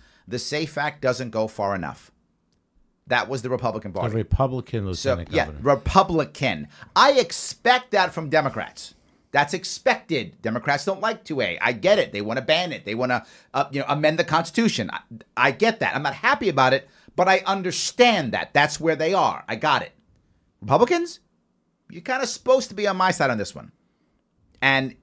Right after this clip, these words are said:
Speaker 1: at least in my state, they're not. Not even close.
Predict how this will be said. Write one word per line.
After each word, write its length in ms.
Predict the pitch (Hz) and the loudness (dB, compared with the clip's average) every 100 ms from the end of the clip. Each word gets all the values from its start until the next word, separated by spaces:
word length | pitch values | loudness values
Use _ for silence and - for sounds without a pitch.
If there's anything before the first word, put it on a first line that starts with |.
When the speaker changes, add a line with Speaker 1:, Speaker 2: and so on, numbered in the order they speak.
| - | -2
Speaker 1:
at 140 | 139 | 0
least 220 | 196 220 | 0 0
in 80 | 160 | 0
my 220 | 165 233 | 2 2
state, 400 | - 117 104 - _ _ - | 0 -4 -6 -10 _ _ -12
they're 200 | 90 123 | -4 -2
not. 220 | 101 76 - _ _ _ _ - | -2 -6 -14 _ _ _ _ -2
Not 180 | 139 139 | 0 2
even 140 | 123 | -2
close. 380 | 110 85 - | -8 -10 -12